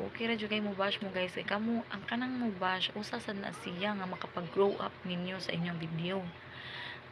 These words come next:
Hmm, bitaw, tinuod, guys. Tinuod jud na.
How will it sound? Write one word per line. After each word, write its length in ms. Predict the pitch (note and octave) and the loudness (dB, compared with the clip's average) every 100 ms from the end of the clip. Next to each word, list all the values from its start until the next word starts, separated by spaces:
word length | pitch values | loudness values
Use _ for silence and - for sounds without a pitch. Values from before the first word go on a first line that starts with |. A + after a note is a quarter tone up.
| A3+ | 2
Hmm, 160 | A#3+ | 2
bitaw, 320 | G3 G#3+ G3+ | 2 2 2
tinuod, 480 | - F#3+ G3+ G3+ F3+ | 2 -2 0 0 -2
guys. 320 | F3 E3 D#3+ D3+ - - | 0 0 0 -4 -8 -4
Tinuod 320 | F#3+ G3+ G3 F#3 | 0 0 0 -2
jud 160 | F#3+ | -4
na. 160 | E3+ - | -4 -8